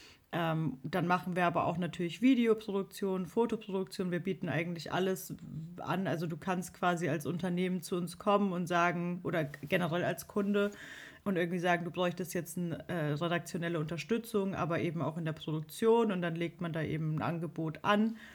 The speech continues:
und schaut halt eben, wie man das bei uns unterbekommt, welcher Berater passt. Also es gibt bei uns dann eben Social-Media-Redakteure, die kümmern sich um den Redaktionsplan, dann Social-Media-Manager, die kümmern sich generell um das ganze Organisatorische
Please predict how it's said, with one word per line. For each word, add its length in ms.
und 280
schaut 300
halt 160
eben, 220
wie 80
man 160
das 180
bei 80
uns 160
unterbekommt, 640
welcher 260
Berater 540
passt. 440
Also 120
es 140
gibt 140
bei 80
uns 220
dann 120
eben 200
Social-Media-Redakteure, 1200
die 100
kümmern 300
sich 220
um 80
den 80
Redaktionsplan, 1120
dann 120
Social-Media-Manager, 1080
die 120
kümmern 280
sich 140
generell 400
um 80
das 160
ganze 320
Organisatorische 1160